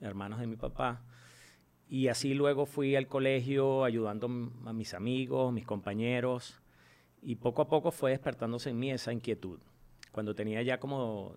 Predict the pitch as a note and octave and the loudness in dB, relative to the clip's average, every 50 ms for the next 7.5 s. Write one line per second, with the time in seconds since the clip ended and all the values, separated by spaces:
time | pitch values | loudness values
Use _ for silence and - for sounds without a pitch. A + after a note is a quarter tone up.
0 | - G#2+ G#2+ A2 G#2 - - F#2+ - G#2 A2 A2+ - - D#3 C3 B2 A#2 A#2+ C3 | -14 -10 -8 -6 -6 -6 -6 -6 -4 -4 -4 -2 0 0 2 2 2 0 -2 -4
1 | B2+ B2 - - - - - - - _ - B2 A#2+ A2+ A2 G#2 G#2 G#2+ G#2 G#2+ | -6 -8 -12 -16 -20 -20 -20 -20 -20 _ -6 -4 -2 0 0 0 0 -2 -2 -2
2 | A2 A2+ A2+ A#2 A#2 A2+ - - B2+ A#2 A#2 A#2 A#2 A#2 A#2 A#2 - - A2+ A2 | -2 -2 0 0 0 0 0 0 0 2 2 2 0 0 -2 -6 -8 -8 -8 -8
3 | G#2 - - G#2+ - A#2 A#2+ B2+ C3 A#2+ A#2+ A#2 B2 A#2+ A#2 - - G2+ F#2+ G2 | -6 -6 -6 -4 -2 0 2 4 4 4 2 2 -2 -6 -10 -10 -10 -10 -8 -8
4 | F#2+ F#2+ G#2 G2+ G2+ G#2 G#2+ A2 A2+ A2 - A2+ G#2+ G#2 A#2 B2+ C3 B2 A2+ A2 | -8 -6 -6 -6 -6 -4 -4 -4 -6 -6 -8 -8 -6 -4 -2 0 0 0 0 0
5 | A#2 A#2+ A#2+ - - - - - - - - F2+ - F#2 F#2+ G2 G2 G2 - G#2 | -2 -6 -8 -12 -18 -20 -20 -20 -18 -16 -14 -12 -8 -8 -8 -8 -8 -8 -6 -6
6 | G#2 G#2 G#2 G#2 G#2+ G#2+ A2 G#2+ A2 - A2+ A2 G2+ - F#2+ - - G#2 F#2 - | -6 -4 -4 -4 -2 -2 -2 -2 -2 -2 -4 -4 -4 -6 -8 -4 -2 -2 -2 0
7 | - A#2 B2+ B2+ A#2 A2 A2 A2+ A2+ - | 0 2 2 2 2 2 -2 -4 -6 -10